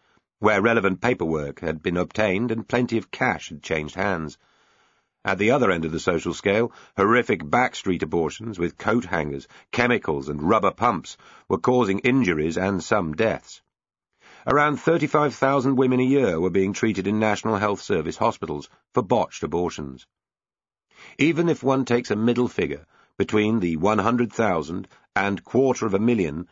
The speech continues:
illegal abortions then taking place, vagueness about numbers is inevitable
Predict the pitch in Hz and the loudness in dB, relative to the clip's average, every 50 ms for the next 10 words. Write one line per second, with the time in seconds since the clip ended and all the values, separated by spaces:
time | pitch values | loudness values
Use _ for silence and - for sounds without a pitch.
0 | _ - 90 87 95 92 87 95 95 90 82 104 98 82 - 87 85 87 78 71 | _ -4 -2 0 0 2 2 2 0 2 2 2 2 0 -2 -4 -8 -8 -4 -4
1 | 90 87 80 80 78 87 80 80 85 87 82 98 98 92 73 76 - - _ _ | -2 -2 -2 -4 -4 -4 -4 -4 -6 -6 -4 -4 -4 -4 -4 -6 -10 -16 _ _
2 | _ _ _ _ _ - - 87 110 107 107 98 101 98 87 - 95 90 95 90 | _ _ _ _ _ -8 -2 0 2 2 2 2 2 0 0 0 0 2 2 2
3 | 87 - 98 107 104 95 80 78 76 71 80 90 82 67 71 78 80 101 110 90 | 2 0 0 0 0 0 0 -2 -4 -2 -2 -2 -2 -2 -4 -2 -2 0 0 -2
4 | 80 - 73 76 78 80 | -4 -6 -10 -10 -10 -12